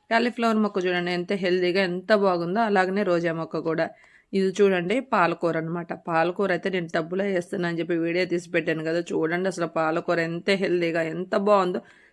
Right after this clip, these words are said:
చాలా బాగా వచ్చిందండి, నాకైతే చాలా చాలా బాగా నచ్చింది పాలకూర. ఇన్నిసార్లు నేను పాలకూర వేసినప్పుడల్లా బాగా వచ్చేది. వర్షం పట్టడం వల్ల నాకు మూడు సార్లు, రెండు, మూడు సార్లు దాకా నాకు పాలకూర పోయిందనమాట, మిస్ చేసేసుకున్నాను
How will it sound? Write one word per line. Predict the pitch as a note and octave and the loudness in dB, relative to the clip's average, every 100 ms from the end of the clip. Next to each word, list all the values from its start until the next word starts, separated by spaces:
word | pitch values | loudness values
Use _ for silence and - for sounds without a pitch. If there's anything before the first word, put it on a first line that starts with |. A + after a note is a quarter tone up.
| _ | _
చాలా | - D4 D4 D4 | 8 10 10 8
బాగా | C4+ C4 | 6 4
వచ్చిందండి, | A3+ G#3+ F#3+ G3 G3 | 2 0 -2 -2 -4
నాకైతే | G3 G3 F3+ G3+ | -4 -4 -4 -4
చాలా | - - G#3 G#3+ | -2 0 2 2
చాలా | A3 G#3 G3+ | 2 2 4
బాగా | G3 F#3 | 2 2
నచ్చింది | F#3 F3 F3 F3+ | -2 -2 -4 -2
పాలకూర. | F3 F3 F3 F3 F3 D4 - - - _ | 2 2 2 2 6 4 2 -14 -20 _
ఇన్నిసార్లు | G#3+ G#3+ A#3+ A#3 A3+ A#3 B3+ | 2 4 2 2 2 4 4
నేను | A3+ G#3 | 2 4
పాలకూర | G3+ G3 G#3+ G#3 | 4 4 4 4
వేసినప్పుడల్లా | F#3 F#3+ G3+ G3 G3 G3 G3+ | 4 2 2 0 2 2 4
బాగా | - D4+ E4+ | 2 6 6
వచ్చేది. | C4+ - G3+ F3 E3+ - - - | 6 6 4 4 0 -4 -20 0
వర్షం | G3 G3 C#4+ C4+ | 2 2 2 4
పట్టడం | A3+ G#3 G3 F#3+ | 4 2 0 0
వల్ల | F3+ F3 F3+ | 2 2 2
నాకు | F3 E3+ F3 F3 F3 F3 _ _ - | 2 0 2 2 0 -4 _ _ -2
మూడు | G3+ A#3 A#3+ | 2 4 2
సార్లు, | A3+ A#3+ B3 C#4 | 2 2 2 2
రెండు, | C4 A3 G#3+ A3 G3 G3 | 2 2 0 -2 0 4
మూడు | G#3+ A#3+ | 4 4
సార్లు | A#3 B3+ C#4+ B3+ | 4 2 2 4
దాకా | G#3 C4+ | 4 4
నాకు | A#3+ F3+ | -2 0
పాలకూర | G3+ G3+ G3+ F#3+ | 0 0 2 0
పోయిందనమాట, | F3+ F3 F3 E3+ D#3+ E3 | 0 0 0 -2 -4 -4
మిస్ | F#3 F3+ - | -4 -4 -2
చేసేసుకున్నాను | F#3+ F3 E3 - E3+ E3 E3+ | -2 0 -4 -4 -6 -2 -2